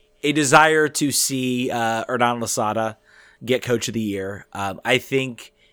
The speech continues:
if he continues down the stretch, uh, that he had, I think around the midseason, we were all kind of hyping it up and the work he's done with that team.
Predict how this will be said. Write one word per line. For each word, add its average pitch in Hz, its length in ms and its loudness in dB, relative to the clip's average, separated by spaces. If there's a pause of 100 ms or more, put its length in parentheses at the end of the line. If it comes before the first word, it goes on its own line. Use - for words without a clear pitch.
(200)
if 127 160 -4
he 147 100 0
continues 135 800 -2
down 113 560 2
the 104 260 -6
stretch, - 840 -6 (720)
uh, 104 280 -2
that 110 160 0
he 107 140 -2
had, 113 500 2 (120)
I 110 100 -6
think 120 200 -4
around 110 320 4
the 107 80 -4
midseason, 117 520 -4
we 117 120 -6
were 104 160 -4
all 104 100 -4
kind 107 200 -8
of 95 60 -10
hyping 101 360 -6
it 92 60 -6
up 95 200 -4
and 101 100 -6
the 95 60 -8
work 95 260 -10
he's 92 180 -12
done 95 140 -8
with 95 120 -14
that 92 180 -10
team. 101 380 -12